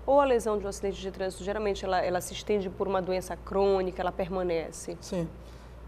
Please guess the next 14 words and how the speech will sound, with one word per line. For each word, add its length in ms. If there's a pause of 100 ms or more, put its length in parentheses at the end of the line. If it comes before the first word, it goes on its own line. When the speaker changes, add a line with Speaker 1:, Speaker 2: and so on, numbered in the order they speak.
Speaker 2:
Ah, 560 (1080)
a, 60
a, 840 (1300)
a 60
velocidade, 1000
a, 480
a 40
evolução 640
tecnológica 1000
dos 180
veículos 600
que 100
imprimem 600 (600)
velocidades 1040